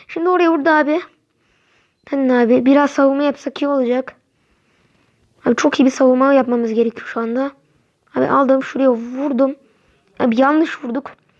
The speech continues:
Tamam abi güzel bir savunma ile bunu atlattık. Ee, şöyle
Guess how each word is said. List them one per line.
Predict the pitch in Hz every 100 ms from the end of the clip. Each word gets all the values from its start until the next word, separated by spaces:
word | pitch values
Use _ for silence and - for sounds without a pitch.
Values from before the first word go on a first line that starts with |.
| _ _ _ _ _ -
Tamam | 330 311 285
abi | 262 233
güzel | 262 320 339 294
bir | 254
savunma | - 269 254
ile | 247 262
bunu | 262 269 254 - _ _ _ _ _ _ _ _ _ _ _ _ _ _
atlattık. | 294 320 - 277 - 254 247 - _ _ _ _ _ _ _ _ _ _ _ _ _ _ _ _ _ _
Ee, | - 233 226
şöyle | - - 294 254 254